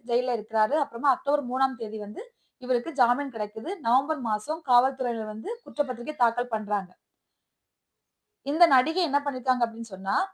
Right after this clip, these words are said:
சிறப்பு நீதிமன்றம் இதுக்காக வந்து விசாரிக்கணும் அப்படின்னு சொல்லி தானே அவங்களோட கோரிக்கையை ஏற்று சிறப்பு நீதிமன்றம் மூலமா இந்த கே-, அ, விஷயத்தை வந்து விசாரிச்சிருக்காங்க. திலீப் அவர்கள் தன்னுடைய, அவருடைய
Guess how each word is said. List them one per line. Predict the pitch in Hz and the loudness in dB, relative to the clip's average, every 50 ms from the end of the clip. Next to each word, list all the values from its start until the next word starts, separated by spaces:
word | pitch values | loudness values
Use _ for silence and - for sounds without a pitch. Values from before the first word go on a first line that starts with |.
| _ _ _ _ _ _ _ _ _ _ _ _ _ _ _ _ _ _ _ _ _ _ | _ _ _ _ _ _ _ _ _ _ _ _ _ _ _ _ _ _ _ _ _ _
சிறப்பு | - 269 294 320 311 - 359 349 339 294 226 | -2 0 0 0 2 2 2 2 2 0 0
நீதிமன்றம் | 233 254 240 254 240 247 233 262 254 | -4 -4 -2 0 0 0 0 0 0
இதுக்காக | 240 233 240 247 240 | 0 2 4 4 4
வந்து | 233 233 254 262 | 4 4 0 -4
விசாரிக்கணும் | 254 - 262 247 240 240 - 233 226 226 | -2 4 4 4 4 4 0 0 0 0
அப்படின்னு | 214 220 247 233 | 0 0 -6 -10
சொல்லி | 233 220 220 | -6 -6 -4
தானே | 214 254 294 | -2 2 4
அவங்களோட | 269 254 254 262 262 262 254 - | 4 4 6 4 2 2 2 0
கோரிக்கையை | 269 262 262 262 - 277 262 254 240 | 0 0 0 0 -2 -2 0 2 2
ஏற்று | 233 226 226 - 359 453 453 | 0 -2 -2 -4 -4 -4 -2
சிறப்பு | 381 294 285 294 285 269 | 0 0 0 0 0 0
நீதிமன்றம் | 262 254 240 240 233 226 226 | 0 0 -2 -2 -2 -2 0
மூலமா | 220 220 220 269 | 0 0 0 -2
இந்த | 311 285 262 | -2 -2 -6
கே-, | 262 - 240 240 - - _ - - | -6 -4 -4 -4 -4 -6 _ -16 -10
அ, | - 226 220 214 | -6 -4 -4 -2
விஷயத்தை | 208 226 226 - 254 226 233 | -4 -4 -6 -8 -8 -6 -4
வந்து | 220 226 302 403 _ _ _ _ _ _ _ - | -6 -6 -6 -10 _ _ _ _ _ _ _ -10
விசாரிச்சிருக்காங்க. | 262 233 311 294 277 269 - 226 208 - 202 196 190 190 226 294 508 - _ _ _ _ _ _ _ _ _ _ _ - _ _ _ _ _ _ _ _ _ _ - | -2 4 4 4 4 2 -4 -8 -6 -4 -4 -4 -2 0 0 -2 -2 -4 _ _ _ _ _ _ _ _ _ _ _ -20 _ _ _ _ _ _ _ _ _ _ -4
திலீப் | 311 320 392 392 392 | 0 0 2 4 6
அவர்கள் | 403 349 294 262 233 226 247 302 330 | 6 6 6 6 4 4 2 2 2
தன்னுடைய, | - 285 254 262 262 277 277 | 0 0 0 2 4 6 8
அவருடைய | 254 233 240 247 254 262 | 8 8 6 4 0 0